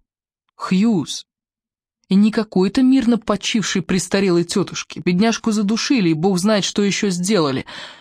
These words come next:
Господи. Хьюз вытащил сигарету из пачки на приборной панели.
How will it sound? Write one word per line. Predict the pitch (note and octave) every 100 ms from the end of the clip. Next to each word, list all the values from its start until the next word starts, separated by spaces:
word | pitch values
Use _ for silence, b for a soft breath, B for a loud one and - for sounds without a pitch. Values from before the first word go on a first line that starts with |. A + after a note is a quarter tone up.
| B B _ _
Господи. | - C3+ D3 B2+ - - G2+ - _ _ _ _ _ _ _ _ _ _ _
Хьюз | - A3+ A#3 -
вытащил | G3+ F#3+ - F3
сигарету | - D#3+ E3 F3 D#3+
из | D3
пачки | - G3+ - -
на | D3+
приборной | - C#3+ D3+ D3 D3
панели. | E3+ D#3 C#3 A#2 -